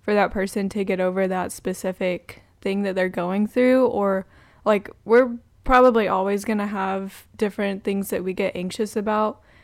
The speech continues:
and I'm sure when we have kids, there's gonna be <laughs> another level of that.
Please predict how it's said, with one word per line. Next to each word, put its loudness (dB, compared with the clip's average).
and -4
I'm -6
sure -2
when -2
we -4
have -6
kids, -6
there's -6
gonna -4
be -2
<laughs> -6
another 6
level 4
of 4
that. 4